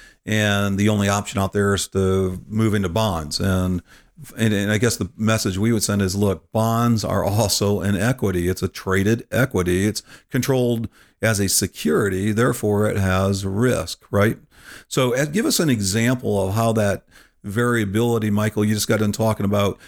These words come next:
if interest rates go up, bond values may fall.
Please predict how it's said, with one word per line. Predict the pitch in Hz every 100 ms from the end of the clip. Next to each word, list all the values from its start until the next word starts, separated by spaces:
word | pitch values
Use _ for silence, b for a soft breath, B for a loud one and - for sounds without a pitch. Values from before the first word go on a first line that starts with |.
| B -
if | 110 -
interest | 123 123 110
rates | 113 113 -
go | 110 107
up, | 113 117 -
bond | 98 104 107 98
values | 95 104 104 101 98 98
may | 98
fall. | 92 - 104 95 90